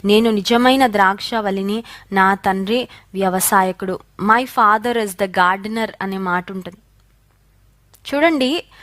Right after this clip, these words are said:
గార్డెనర్ లేని తోటలకి, గార్డెనర్ ఉన్న తోటలకి చాలా డిఫరెన్స్ ఉంటుంది. There's a vast difference.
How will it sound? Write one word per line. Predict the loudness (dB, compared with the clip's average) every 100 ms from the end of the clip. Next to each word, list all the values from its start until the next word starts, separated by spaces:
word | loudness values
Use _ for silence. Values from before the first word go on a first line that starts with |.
| -20 -14 2
గార్డెనర్ | 4 6 4 0 -2 0
లేని | 2 2 0 -2
తోటలకి, | 2 2 2 0 -2 -4 -4 2
గార్డెనర్ | 4 2 0 -6 -4
ఉన్న | -4 -4 -4
తోటలకి | -2 -2 -2 -6 -6
చాలా | -2 2 2 2
డిఫరెన్స్ | 0 -4 -6 -6 -6
ఉంటుంది. | -4 0 0
There's | 2 0
a |
vast | 2 2 2 -2 -6
difference. | -8 -10 -10 -10